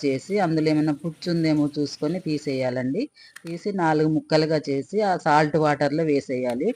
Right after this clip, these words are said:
మామూలు వాటర్లో వేస్తే కలర్ మారుతుందండి ఈ వంకాయలు, అందుకే సాల్ట్ వాటర్లో వేయాలి. ఈ విధంగా నాలుగు ముక్కలుగా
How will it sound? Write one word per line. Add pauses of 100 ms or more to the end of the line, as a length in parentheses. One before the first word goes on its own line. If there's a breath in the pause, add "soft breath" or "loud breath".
(400 loud breath)
మామూలు
వాటర్లో
వేస్తే
కలర్
మారుతుందండి
ఈ
వంకాయలు,
అందుకే (440 loud breath)
సాల్ట్
వాటర్లో
వేయాలి.
ఈ
విధంగా
నాలుగు
ముక్కలుగా